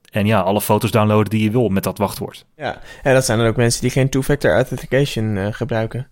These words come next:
Speaker 1: Ja, klopt. Eh, er hadden al een aantal B N'ers gereageerd van, "Oh, nu dit mij overkomen is, eh, heb ik meteen een password manager en two-factor authentication gebruikt." Maar een aantal vrouwelijke collega's... waar die blijkbaar ook in een account van heeft zitten, eh,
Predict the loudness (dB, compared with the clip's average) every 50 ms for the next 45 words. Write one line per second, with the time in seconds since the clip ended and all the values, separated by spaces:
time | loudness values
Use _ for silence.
0 | _ _ 2 2 2 2 0 0 0 0 0 -2 0 2 4 6 6 8 8 6
1 | 6 4 0 0 2 4 4 6 6 6 6 4 4 4 2 4 2 2 4 4
2 | 2 2 2 0 0 2 2 2 2 2 4 2 2 2 2 0 0 0 2 2
3 | 4 4 4 4 2 0 -2 2 4 4 4 6 4 2 0 2 2 2 4 4
4 | 2 2 2 2 4 4 6 4 4 2 0 0 -2 -4 -10 -12 -18 -20 -20 -20
5 | -20 _ _ -2 0 0 2 2 2 0 0 0 0 2 2 0 0 -2 0 2
6 | 4 4 4 4 2 2 4 4 4 4 2 0 2 2 2 2 2 2 0 0
7 | 0 2 2 0 2 2 -2 0 0 -2 -2 -2 -2 -2 -4 -8 -2 2 2 2
8 | 4 2 2 2 4 4 4 4 4 2 0 -12 _ _ _ _ _ _ -16 _
9 | 2 4 4 6 6 4 2 2 0 2 4 4 4 4 4 2 0 0 -8 -6
10 | -2 2 4 6 6 4 2 0 0 4 4 6 6 6 4 2 0 2 2 2
11 | 4 4 2 2 4 2 2 4 2 4 4 4 4 4 4 2 2 2 0 0
12 | 0 0 0 0 -2 -4 -2 0 0 -2 -2 -2 -4 -4 -2 -2 -2 -2 -2 -4
13 | -8 -8 -4 -2